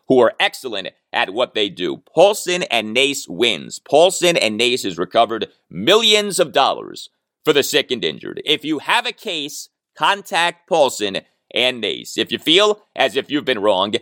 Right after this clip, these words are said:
if you have a complex personal injury, medical negligence, or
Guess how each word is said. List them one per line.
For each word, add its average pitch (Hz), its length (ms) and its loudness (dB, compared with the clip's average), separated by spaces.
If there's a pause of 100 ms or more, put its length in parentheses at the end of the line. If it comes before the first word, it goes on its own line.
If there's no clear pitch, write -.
(140)
if 131 180 0
you 127 60 2
have 135 120 2
a 120 40 -6
complex 175 560 0
personal 147 440 0
injury, 107 360 -2
medical 131 320 -2
negligence, 120 580 -2
or 98 220 2